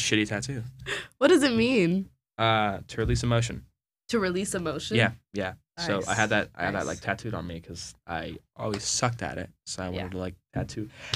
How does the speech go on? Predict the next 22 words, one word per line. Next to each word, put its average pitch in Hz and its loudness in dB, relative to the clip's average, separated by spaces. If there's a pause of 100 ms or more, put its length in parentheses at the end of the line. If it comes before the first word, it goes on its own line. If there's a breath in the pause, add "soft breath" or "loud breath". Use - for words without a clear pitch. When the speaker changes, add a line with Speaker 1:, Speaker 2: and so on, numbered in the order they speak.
(100)
Speaker 1:
Ever 175 8
since 208 4
I - 4
got 202 8
tattooed, 185 6
like, 127 2
I, 127 8
it's, 135 0
I've 131 2
been 139 0
better 139 2
at 117 6
it. 120 4
So 120 -2
it's 120 -2
doing 147 2
its 120 -2
Speaker 2:
That's 131 4
Speaker 1:
job. 123 6
Speaker 2:
really 202 2
good. 185 -2
Speaker 1:
Um, 110 6